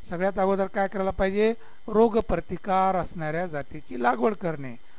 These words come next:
कोणत्या डिसीजचं control measure लिहित असताना हे वाक्य लिहायला पाहिजे. Seeds are treated with organomercurial fungicide like copra or agrosan at the rate of two gram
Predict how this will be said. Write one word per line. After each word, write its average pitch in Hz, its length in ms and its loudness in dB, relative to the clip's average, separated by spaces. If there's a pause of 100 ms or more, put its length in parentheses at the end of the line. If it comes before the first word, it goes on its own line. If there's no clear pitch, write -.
(100)
कोणत्या - 320 0
डिसीजचं 247 480 -2
control 196 380 -2
measure 175 280 -4
लिहित 160 240 -8
असताना 175 340 -6
हे 185 120 -2
वाक्य 175 340 -4
लिहायला 214 280 2
पाहिजे. 117 420 -8 (720)
Seeds 302 320 0
are 196 300 6 (120)
treated 202 440 -2
with 214 260 2 (400)
organomercurial 170 1600 -2 (500)
fungicide 190 760 0 (200)
like 196 340 2 (220)
copra 160 360 2 (400)
or 170 200 0
agrosan 160 720 -2
at 151 180 -8
the 156 100 -4
rate 170 220 -4
of 220 220 8 (680)
two 262 220 4
gram 214 340 2